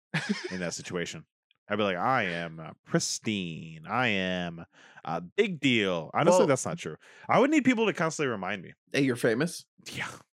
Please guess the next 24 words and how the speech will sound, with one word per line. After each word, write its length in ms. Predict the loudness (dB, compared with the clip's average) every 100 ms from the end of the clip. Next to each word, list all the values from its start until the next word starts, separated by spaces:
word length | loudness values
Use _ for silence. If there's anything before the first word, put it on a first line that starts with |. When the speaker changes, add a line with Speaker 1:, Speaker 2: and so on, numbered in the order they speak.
| 2
Speaker 1:
Remind 640 | 4 6 4 4 2 2
you 220 | 6 8
or, 220 | 8 8
like, 240 | 8 6 4
worship 680 | 4 6 6 2 -2 -2
you? 320 | -2 0 -2 -8 _ -20
Speaker 2:
B-, 120 | -14 -10 -10 0
the 200 | 2 4
second 540 | 0 -2 -2 -2 -6
one. 140 | -2 0
Speaker 1:
Okay. 380 | 2 2 0 -4 -2
Speaker 2:
Though 380 | 4 6 6
there 160 | 6 4
was 260 | 4 4 2
one 160 | 0
time 500 | 2 2 4 2 2
that 140 | 2 4
I 80 | 4
did 240 | 2 0
do 160 | 2 2
a 60 |
show 360 | 0 2 4 4
in 100 |
New 60 | 2